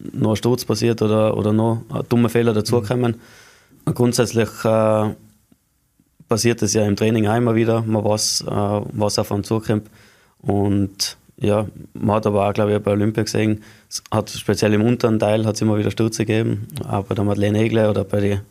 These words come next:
Speaker 1: beim Gleischer David, wo die Fehler dann schon viel ausmachen, wo aber dann das Rennen vielleicht noch nicht ganz so vorbei ist, weil es halt vielleicht drei, vier Zehntel kostet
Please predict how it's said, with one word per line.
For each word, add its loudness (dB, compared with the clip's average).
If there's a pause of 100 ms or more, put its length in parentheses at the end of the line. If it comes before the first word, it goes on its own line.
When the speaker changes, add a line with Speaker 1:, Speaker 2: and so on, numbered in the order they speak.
(140)
Speaker 1:
beim -2
Gleischer 0
David, -2 (760)
wo 2
die 4
Fehler 2
dann 2
schon 0
viel 2
ausmachen, 0 (920)
wo 2
aber 0
dann 2
das 0
Rennen 2
vielleicht 0
noch 2
nicht -2
ganz 0
so 0
vorbei -2
ist, -4
weil 0
es -4
halt -2
vielleicht -6 (120)
drei, 0
vier 0
Zehntel 0
kostet -4